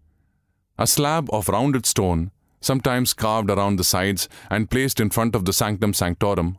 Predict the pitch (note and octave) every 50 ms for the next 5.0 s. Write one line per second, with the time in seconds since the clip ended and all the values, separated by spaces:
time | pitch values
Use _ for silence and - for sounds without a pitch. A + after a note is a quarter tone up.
0 | - - F2 - - F2+ - G2 F#2+ F#2 - - - - _ _ _ _ _ _
1 | _ _ _ _ _ _ _ _ _ _ _ _ _ _ _ _ _ _ - G#2
2 | A#2+ D3 F3+ D#3+ F3+ E3+ D#3+ D#3 D3+ C#3+ B2 A#2 - C3+ C3 C3+ C3+ B2+ - A2
3 | G2 - - B2 C3+ B2+ - C3+ A2+ A#2+ A2 A2 G#2 A2 A2+ G2 G2 G2 F2+ -
4 | G2+ G2 G#2 G#2 F#2+ D#2+ D#2+ F2 F#2+ A2 A#2+ A#2 G2 G2 F2+ D#2 D2+ D#2+ F#2+